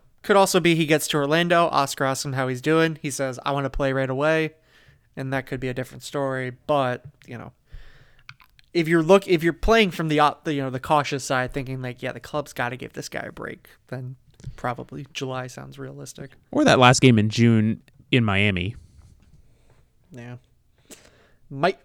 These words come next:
Speaker 1: be something worth asking Oscar Pareja about.
Speaker 2: Yeah. I think it might just be too early to start asking him about it, 'cause he'll just say, "Ah, well, we're, we're talking with him, and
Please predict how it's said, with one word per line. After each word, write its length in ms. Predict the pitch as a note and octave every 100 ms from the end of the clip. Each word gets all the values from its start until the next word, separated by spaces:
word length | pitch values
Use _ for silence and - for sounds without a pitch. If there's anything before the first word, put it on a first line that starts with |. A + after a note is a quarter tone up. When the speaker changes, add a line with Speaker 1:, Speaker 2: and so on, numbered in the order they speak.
| -
Speaker 1:
be 280 | F#3 F#3+ F3+
something 400 | F3 F#3 - E3
worth 260 | D#3+ D#3+ D#3
asking 640 | D3 - D3+ C3+ C3 C3
Oscar 400 | C3 B2 - C3
Pareja 420 | - - D3 -
about. 380 | - - - - - _ _ _ _ _ _
Speaker 2:
Yeah. 340 | A#2+ A2+ G#2 E2+ - _ _ _ _ _ _ -
I 100 | D3
think 140 | B3+
it 80 | C#3+
might 160 | A2 A2+
just 160 | A2+
be 100 | A#2
too 180 | - G#2
early 220 | F#2+ G2
to 140 | F#2 F#2
start 220 | - G#2+
asking 320 | F#2 G#2 -
him 60 | F#2+
about 300 | F#2 F#2+ F#2
it, 100 | G2
'cause 160 | - G#2
he'll 100 | C3+
just 180 | A2+ G#2+
say, 140 | A#2
"Ah, 220 | A#2+ B2+ A#2
well, 240 | A#2 A#2
we're, 200 | A2 A2 - _ _
we're 120 | B2
talking 400 | - D3 C#3+ C#3+
with 160 | C3 B2
him, 320 | B2+ B2+ A#2+
and 180 | G2+ G2